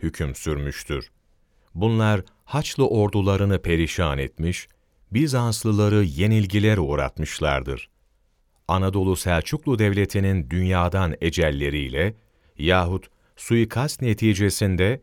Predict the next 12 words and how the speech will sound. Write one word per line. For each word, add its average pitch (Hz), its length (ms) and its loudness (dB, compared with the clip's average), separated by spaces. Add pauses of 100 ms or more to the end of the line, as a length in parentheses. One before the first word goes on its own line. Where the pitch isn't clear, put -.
(140)
veya 87 400 4
savaşlarda 87 880 0
şehit 101 440 -2
düşerek 110 460 2 (100)
ayrılan 95 500 0
sultanları, 78 880 0 (380)
devletin 92 720 0
başkenti 110 800 -2
Konya'nın 92 680 0 (320)
meşhur 127 520 0 (120)
Alaaddin 101 720 0
Tepesi'ndeki 92 1000 0